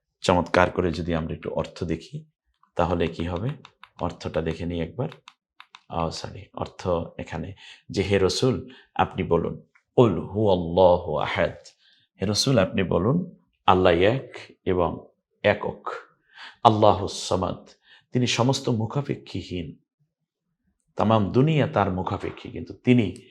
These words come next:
কারো মুখাপেক্ষী নন। আল্লাহু সামাদ, সবাই তার কাছে চায়। আল্লাহু আকবার। তিনি এক। অতএব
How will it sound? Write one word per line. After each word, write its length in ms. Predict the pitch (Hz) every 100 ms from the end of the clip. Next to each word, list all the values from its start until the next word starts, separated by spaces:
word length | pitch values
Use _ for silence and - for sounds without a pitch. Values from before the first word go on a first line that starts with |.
| - -
কারো 200 | 98 92
মুখাপেক্ষী 580 | 92 92 117 - - 87
নন। 260 | - - - _ _ _ _ -
আল্লাহু 500 | - 107 - - 98
সামাদ, 680 | - - - 147 107 - - - _ _ _ _ -
সবাই 380 | - 117 156 151
তার 160 | 98 95
কাছে 240 | 90 -
চায়। 300 | - - - - _ _ _ _ _ _ _
আল্লাহু 460 | - 92 90 87 87
আকবার। 500 | - - - - - _ _ _ -
তিনি 240 | 107 107
এক। 560 | 120 127 - - - - _ _ _ _ _
অতএব 320 | - 98 107